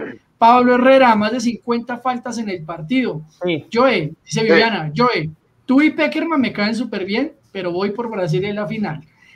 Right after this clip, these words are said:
Speaker 1: Eh, Diego
Speaker 3: Oh.
Speaker 1: García, "Si, si Roberto Tobar es el mejor árbitro de Sudamérica, algo mal estamos haciendo."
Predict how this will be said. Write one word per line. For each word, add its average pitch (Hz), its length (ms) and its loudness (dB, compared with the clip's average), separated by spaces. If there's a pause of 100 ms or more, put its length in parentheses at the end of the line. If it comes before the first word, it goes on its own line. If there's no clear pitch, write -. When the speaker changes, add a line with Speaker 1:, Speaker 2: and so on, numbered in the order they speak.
(120)
Speaker 1:
Eh, 208 300 4
Diego 196 180 6
Speaker 3:
Oh. 202 120 6
Speaker 1:
García, 196 440 6
"Si, - 200 -10 (400)
si 226 180 -8
Roberto 226 480 -2
Tobar 208 300 -2
es 175 160 -4
el 269 80 -2
mejor 202 320 -2
árbitro 233 360 -6
de 196 60 -4
Sudamérica, 202 720 -4
algo 220 300 0
mal 247 300 0
estamos 185 420 -4
haciendo." 220 580 0